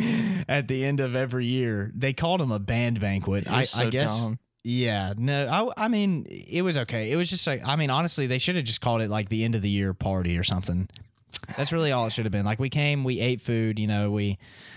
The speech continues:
Speaker 1: hung out, stuff like that. Um, and they gave out, like, awards and stuff like that to, like, the seniors and, like, the people who, we all, like, voted on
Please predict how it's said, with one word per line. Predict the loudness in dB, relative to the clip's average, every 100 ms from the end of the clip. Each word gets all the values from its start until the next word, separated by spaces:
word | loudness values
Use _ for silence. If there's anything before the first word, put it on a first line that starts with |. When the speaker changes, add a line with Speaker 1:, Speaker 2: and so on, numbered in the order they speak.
| -14
Speaker 1:
hung | -4 0
out, | 0 0 0
stuff | 0
like | 0 0
that. | 0 2 0 -2
Um, | -2 0 0 0 -2
and | 0 0
they | 0 0
gave | 0 0
out, | 0 0
like, | 0
awards | 0 0 0 0 0
and | -2
stuff | 0
like | 0 0
that | 0
to, | 0
like, | -2 0
the |
seniors | 0 2 2 2 2 0
and, | 0
like, | 2 2 0
the | -2
people | -2 0 0 0
who, | 0 0
we | 0
all, | 0 0
like, | -2 -4
voted | 0 0 2 2
on | 0 0